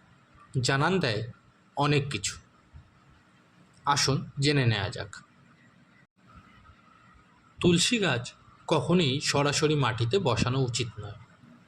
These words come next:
তুলসী গাছ সবসময় কোনো মঞ্চ অথবা নির্দিষ্ট টবে রাখা উচিত। তুলসী গাছের চারপাশ সবসময় পরিষ্কার রাখা উচিত। আশেপাশে ঝাঁটা, জুতো, জঞ্জালের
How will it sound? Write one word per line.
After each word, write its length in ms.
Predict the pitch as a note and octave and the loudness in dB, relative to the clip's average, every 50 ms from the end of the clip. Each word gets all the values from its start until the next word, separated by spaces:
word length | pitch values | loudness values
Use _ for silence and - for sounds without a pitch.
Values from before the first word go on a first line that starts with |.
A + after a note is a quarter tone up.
| _ _ - _ - - - - - - - - | _ _ -20 _ -20 -20 -20 -20 -20 -20 -10 -2
তুলসী 300 | - D#3+ E3+ E3+ - - A3+ | 0 0 2 2 2 2 2
গাছ 220 | G3+ E3 D3 - - - - - - - - - - - | 2 0 0 -2 -6 -12 -20 -20 -20 -20 -20 -16 -8 -4
সবসময় 540 | - - F#3 F#3+ G3 - G#3 G3+ G#3 G3+ G3+ | -2 0 0 0 0 0 0 2 2 2 2
কোনো 220 | G3+ G3 F#3+ F#3 | 2 0 2 4
মঞ্চ 400 | F3 C#3+ C3 C3 C3+ C3 B2+ - D3+ D#3 - - - - _ _ _ _ _ - | 4 4 4 4 2 2 2 0 -2 -2 -4 -6 -18 -20 _ _ _ _ _ -6
অথবা 320 | C#3 C3+ C3+ C#3 D3+ F#3 F#3 | -4 -4 -2 -2 0 0 2
নির্দিষ্ট 540 | D3 C#3 C#3 C3+ C3+ C3 E3 F3+ E3+ - - E3 E3+ - - - | 2 2 2 0 0 -2 -2 -2 0 0 0 0 0 -2 -4 0
টবে 260 | D3+ B2+ A#2 A#2 C#3 D#3+ | 2 2 4 4 4 4
রাখা 240 | D#3+ C#3 - - A#2+ | 2 2 0 -2 -2
উচিত। 320 | G2+ G2 - - A2 - - - - - - - - - _ _ - - - - - - - - _ _ - - - - | -2 -4 -6 -10 -12 -12 -14 -16 -20 -20 -20 -20 -20 -20 _ _ -20 -20 -20 -20 -20 -20 -20 -20 _ _ -20 -20 -8 -2
তুলসী 340 | - D3 C3+ A#2+ - C#3+ C#3+ | 0 2 2 2 2 2 2
গাছের 280 | C#3+ C#3 C3 C3 D3+ C#3 - | 0 0 0 -2 -4 -2 -2
চারপাশ 420 | C#3+ C#3 C#3+ C#3+ - D3 A2+ G#2 A2+ - - - | -2 -2 -2 -2 -2 -2 0 -2 -4 -6 -8 -6
সবসময় 460 | - C#3+ B2 B2+ - - B2 A#2+ B2 A#2+ - | -4 -2 -2 -2 -4 -2 -2 -2 -2 -2 -2
পরিষ্কার 360 | B2+ A#2+ A#2 - - - C3 A#2+ | -2 0 0 -2 -2 -2 -2 -2
রাখা 240 | A#2+ A#2+ A#2 - A#2+ | -2 -2 -2 -2 -2
উচিত। 320 | G#2+ G2+ G#2 - - - _ _ _ _ _ _ _ _ _ _ _ - - _ _ _ _ _ _ - | -2 -2 -4 -8 -12 -14 _ _ _ _ _ _ _ _ _ _ _ -20 -20 _ _ _ _ _ _ -4
আশেপাশে 600 | - D3 D3+ - A3 G#3 G3+ G3 E3+ - - A2+ A2 A#2 - - - _ _ _ _ _ - - | -2 0 0 2 0 0 0 0 0 0 0 -2 -2 -4 -6 -14 -20 _ _ _ _ _ -12 -4
ঝাঁটা, 380 | - C#3+ D3 C#3+ C3+ C3+ A#2+ A#2+ B2+ D3 D3+ C#3+ | -2 0 0 0 0 0 0 0 0 0 -2 0
জুতো, 340 | D3+ C#3 B2 - - A#2+ A#2 A#2 A#2+ B2+ C3+ C#3 | 0 -2 0 0 0 2 2 2 2 0 -2 0
জঞ্জালের 520 | C#3 C#3 C3+ C#3 C#3 C#3+ D3+ D3+ C3+ B2 | 0 2 4 4 4 4 2 2 2 0